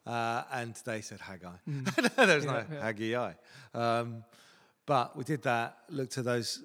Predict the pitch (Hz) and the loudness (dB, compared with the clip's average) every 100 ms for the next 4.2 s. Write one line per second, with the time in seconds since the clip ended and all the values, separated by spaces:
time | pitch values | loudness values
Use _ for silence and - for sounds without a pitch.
0 | - - 120 117 110 120 120 110 107 107 | -16 -10 -8 -8 -8 -12 -8 -6 -6 -4
1 | 110 113 113 - 113 - 117 110 104 101 | -4 -4 -6 -10 -8 -6 -4 -4 -6 -6
2 | 101 98 98 - _ _ _ 113 110 - | -6 -10 -14 -20 _ _ _ -10 -10 -10
3 | 110 - _ _ _ _ _ - _ - | -12 -14 _ _ _ _ _ -20 _ -8
4 | 101 | -6